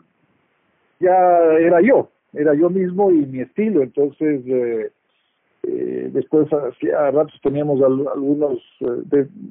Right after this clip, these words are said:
no, no te voy a decir conflictos, sino desencuentros, ¿no? O sea, él quería seguir manejando un poco a su manera, y yo ya veía más bien que, eh, a medida que iba creciendo la sintonía y la gente empezaba a seguir más,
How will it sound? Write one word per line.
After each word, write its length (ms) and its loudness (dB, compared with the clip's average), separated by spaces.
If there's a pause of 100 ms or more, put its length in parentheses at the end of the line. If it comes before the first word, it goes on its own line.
(120)
no, 120 0
no 120 -4
te 100 -2
voy 160 0
a 20 -4
decir 220 -6
conflictos, 560 0
sino 280 2
desencuentros, 760 0
¿no? 140 0
O 80 0
sea, 360 0 (680)
él 120 -4
quería 280 2
seguir 240 2
manejando 720 0
un 220 0
poco 840 0 (640)
a 120 -8
su 180 -10
manera, 880 2 (720)
y 100 -18
yo 140 -2
ya 160 2
veía 340 2
más 220 -6
bien 320 -4
que, 520 -4
eh, 240 -6
a 40 -4
medida 360 0
que 120 -2
iba 140 2
creciendo 680 -2
la 140 -4
sintonía 760 -4
y 80 -2
la 160 -4
gente 300 -6
empezaba 520 0
a 80 -10
seguir 360 -2
más, 280 0